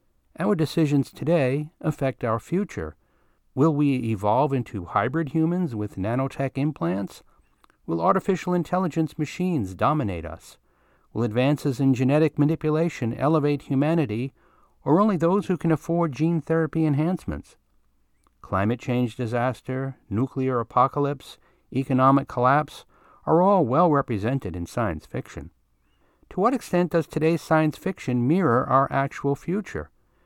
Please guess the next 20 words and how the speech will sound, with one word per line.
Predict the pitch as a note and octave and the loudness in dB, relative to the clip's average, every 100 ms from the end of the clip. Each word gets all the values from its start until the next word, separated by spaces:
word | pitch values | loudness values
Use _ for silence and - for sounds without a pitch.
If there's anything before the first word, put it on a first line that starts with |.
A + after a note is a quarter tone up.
| _ _ _ | _ _ _
You | F#3+ | -2
might | F#3+ F#3 | 0 0
think | - F#3 D3 | -2 -2 -2
of | - | -2
Star | D#3 D#3+ | 4 4
Trek's | - C#3+ B2+ - | 4 -2 -4 -8
warp | E2 C#3+ G3 - | -6 -2 -2 -2
drive | A2+ G2+ G#2 G2+ | 0 2 2 0
as | G#2 | -4
science | - D3 B2+ A#2 | -2 -2 0 -2
fiction, | - E3+ - - D#2 - _ _ _ _ - | -4 -8 -6 -10 -10 -12 _ _ _ _ -2
but | E3 | 0
the | E3 | 2
Alcubierre | E3 D#3 - G3+ F3+ F#3 F3+ C3+ | 2 2 0 0 0 2 4 2
warp | A2 C3 - A2+ | 2 0 -2 0
drive | B2+ C3+ D3 - | 2 4 2 0
is | C#3 C3+ | -2 0
in | D3 | 0
development | C#3 B2 D#3 D#3 - D3 - _ _ | 0 2 0 0 0 -2 -2 _ _
today. | - B2+ C3 D3+ F#2 D2+ | -6 -2 0 0 -2 -6